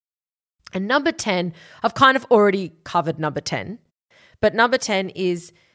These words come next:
genuinely be forgiving and okay with failure. And not just failure, but be okay with embarrassments. Be okay with slip-ups. You know, you have to,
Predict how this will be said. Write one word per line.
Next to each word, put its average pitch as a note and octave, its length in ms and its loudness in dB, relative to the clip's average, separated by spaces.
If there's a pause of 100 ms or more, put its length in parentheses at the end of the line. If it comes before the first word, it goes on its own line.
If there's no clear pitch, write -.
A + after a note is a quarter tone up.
(180)
genuinely A#3 880 0 (760)
be A3+ 480 -2 (560)
forgiving F#3+ 720 -6
and F3+ 180 -6
okay E3+ 680 -4 (600)
with F#3 260 -6
failure. D3+ 640 -6
And A3+ 140 -8
not E4+ 140 -6
just F4 200 -8
failure, E3 800 -2 (460)
but A3 180 -2
be C4+ 200 0
okay D4 360 -6
with C#4 240 -8
embarrassments. F3 1040 -6 (140)
Be C4+ 160 -4
okay C4 540 -4
with A#3 200 -10
slip-ups. - 800 -8 (840)
You A3+ 100 -6
know, F#3+ 160 0
you F#3 540 -8
have B3+ 320 -2
to, C#4+ 340 -4